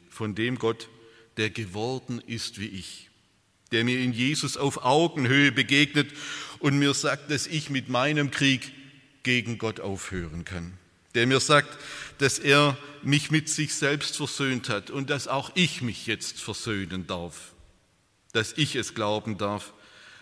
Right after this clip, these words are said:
dass mir in ihm Gnade und Wahrheit begegnet. In Jesus wird der Unfassbare und das Unfassbare fassbar. Und das Zweite,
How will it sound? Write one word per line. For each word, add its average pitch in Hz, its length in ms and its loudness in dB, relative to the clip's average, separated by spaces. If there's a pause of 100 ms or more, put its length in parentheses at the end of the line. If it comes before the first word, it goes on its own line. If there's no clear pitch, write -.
(120)
dass 113 300 0
mir 123 240 2
in 120 160 0
ihm 120 380 -2
Gnade 107 640 -6
und 107 240 -10
Wahrheit 85 540 -12
begegnet. - 640 -16 (240)
In 120 140 -2
Jesus 135 480 -2
wird 135 240 -4
der 131 180 2
Unfassbare 147 920 0
und 147 260 0
das 160 220 0
Unfassbare 123 920 -2
fassbar. 104 600 -4 (400)
Und 143 140 2
das 147 200 2
Zweite, 165 420 4